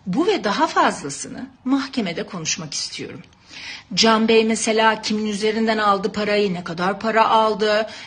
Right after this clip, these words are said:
ne kadar yemlendi, on yedi senedir parasını alamıyormuş, ne kadarını aldı, bunların hepsini anlatır.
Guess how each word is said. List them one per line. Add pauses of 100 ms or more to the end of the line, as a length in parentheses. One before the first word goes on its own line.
ne
kadar
yemlendi, (280)
on
yedi
senedir
parasını
alamıyormuş,
ne
kadarını
aldı,
bunların
hepsini
anlatır.